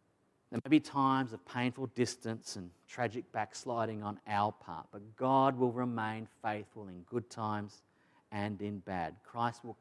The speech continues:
keep his covenant with us forever. Let me leave you with a, a story, uh, about when I married couple. About eighty percent of the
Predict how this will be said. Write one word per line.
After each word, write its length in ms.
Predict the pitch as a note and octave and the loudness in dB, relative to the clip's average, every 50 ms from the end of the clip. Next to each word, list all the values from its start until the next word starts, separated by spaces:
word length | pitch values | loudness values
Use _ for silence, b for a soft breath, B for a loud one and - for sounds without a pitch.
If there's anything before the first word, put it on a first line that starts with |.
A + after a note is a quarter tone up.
| _ - - | _ -6 -2
keep 200 | C#3 C3+ - - | -2 -2 -2 -4
his 180 | C3+ B2+ - - _ _ | -10 -12 -12 -16 _ _
covenant 460 | - - C3+ C3+ C#3 C3+ C#3 C#3 C3+ b b b b b b - | -10 0 2 4 4 4 2 0 0 b b b b b b -10
with 380 | G#2 A2 B2 C#3 C#3+ D3 - G#2+ | -2 4 8 8 10 10 8 6
us 380 | B2 B2 B2 B2 - - - - | 4 4 4 4 0 -6 -10 -4
forever. 540 | - A#2 A#2+ - - - A2+ A2 G#2+ D#2+ - - - _ _ _ _ _ _ _ _ _ _ _ _ _ _ _ _ _ _ _ _ - | -2 -2 -2 -2 -4 -2 0 0 0 0 -4 -12 -20 _ _ _ _ _ _ _ _ _ _ _ _ _ _ _ _ _ _ _ _ -6
Let 80 | A#2 | 0
me 60 | B2+ | 4
leave 220 | C3+ C#3 C#3+ D3 D3+ | 6 8 8 8 8
you 80 | D3 | 8
with 160 | C#3 C#3+ B2+ B2+ | 8 8 8 8
a, 160 | A#2+ A#2 D#2 | 4 2 0
a 60 | G2+ | -2
story, 540 | - - - - C#3 C3+ C3+ C3 B2+ B2+ B2 B2 - _ _ _ _ _ _ _ _ _ _ _ _ _ _ _ b b b b b b b G#2 | -6 -8 -4 4 8 8 10 10 8 6 4 0 -6 _ _ _ _ _ _ _ _ _ _ _ _ _ _ _ b b b b b b b -4
uh, 180 | G2+ G2 E2 G2+ | -2 -2 0 0
about 320 | A2+ G2 B2 A#2+ A#2 A#2+ | 2 4 4 4 4 4
when 140 | C3 C3+ C3 | 4 6 8
I 200 | C3 C3 C3+ C3 | 10 10 8 8
married 560 | B2+ B2 B2+ B2+ B2+ B2+ B2+ B2 B2+ B2 A#2+ B2 - - | 6 6 6 8 8 8 8 6 6 4 0 -4 -12 0
couple. 380 | - C3 A#2 - C3+ B2+ B2 | 2 4 4 4 4 4 4
About 280 | B2 A#2+ C3+ C3 C3 C3 - | 4 6 6 6 6 6 6
eighty 320 | D3 D#3 E3 E3+ E3+ F3 | 8 10 12 12 12 12
percent 400 | E3+ E3+ D3+ - - D3+ C#3+ C3+ | 10 8 0 -2 0 2 2 4
of 60 | C3 | 4
the 100 | B2+ B2+ | 2 2